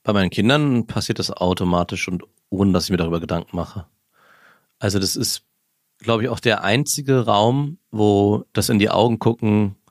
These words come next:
so natürlich ist und so überhaupt nicht befremdlich und auch überhaupt nicht bewusst passiert. Also es entsteht kein, oh, ich gucke der Person jetzt gerade in die Augen.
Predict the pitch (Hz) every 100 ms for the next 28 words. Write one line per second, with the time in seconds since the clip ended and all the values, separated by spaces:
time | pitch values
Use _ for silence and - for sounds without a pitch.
0 | _ _ - 123 - 104 - 156 - -
1 | _ _ - 113 - 107 95 104 104 98
2 | 107 - - 95 101 - 110 110 - 113
3 | - 113 120 117 107 - - 92 123 -
4 | 104 - _ _ - 90 135 - - -
5 | - 92 92 95 - - _ - 98 -
6 | 113 - 107 101 107 101 - - - -
7 | 135 120 - 120 101 98 - 92 101 95
8 | - 90 90 - 87 82 73